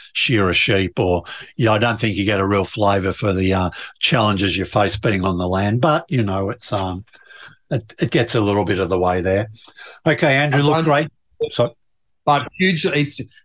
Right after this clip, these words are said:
Speaker 2: Farmer Wants a Wife is hugely popular with regional viewers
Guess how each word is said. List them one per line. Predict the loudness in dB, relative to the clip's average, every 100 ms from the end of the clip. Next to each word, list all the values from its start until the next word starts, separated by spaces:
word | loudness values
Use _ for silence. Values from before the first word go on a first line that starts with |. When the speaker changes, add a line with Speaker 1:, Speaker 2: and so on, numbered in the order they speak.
| 0
Speaker 2:
Farmer | 2 4 2
Wants | 2 0
a |
Wife | 0 0 -4
is | -4
hugely | 0 0 0 -2 -2
popular | -2 -2 0 0 2 2 2 0 0
with | -2 -2
regional | 0 2 0 0 -2 -2
viewers | -2 0 0 0 -4